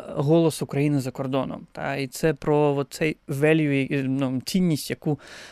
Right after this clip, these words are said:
дають корінні народи. Та, і, м, це абсолютно, мені здається, нормальна річ, та, включення в процеси.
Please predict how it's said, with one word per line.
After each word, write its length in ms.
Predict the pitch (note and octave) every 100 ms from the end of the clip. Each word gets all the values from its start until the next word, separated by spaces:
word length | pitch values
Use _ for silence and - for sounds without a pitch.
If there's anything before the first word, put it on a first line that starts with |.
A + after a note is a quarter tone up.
| - C3+
дають 360 | D3 C#3+ D3
корінні 400 | - B2+ B2 B2
народи. 520 | B2 A#2+ A2+ G#2+ G#2+ -
Та, 260 | C#3 C#3
і, 360 | C#3 C3+ C3+ C3+
м, 480 | B2+ C3+ C3+ C3+ C3
це 140 | -
абсолютно, 460 | C#3 - D#3+ F3+ D#3+
мені 240 | D3 D3
здається, 340 | D3 C#3+ C#3 C#3+
нормальна 520 | C3+ C3 D3+ F3+ E3
річ, 300 | C#3+ B2+ -
та, 140 | C#3
включення 640 | D3+ - E3 E3+ - D3 C#3
в 80 |
процеси. 680 | - C3+ - C#3 C3 - C3+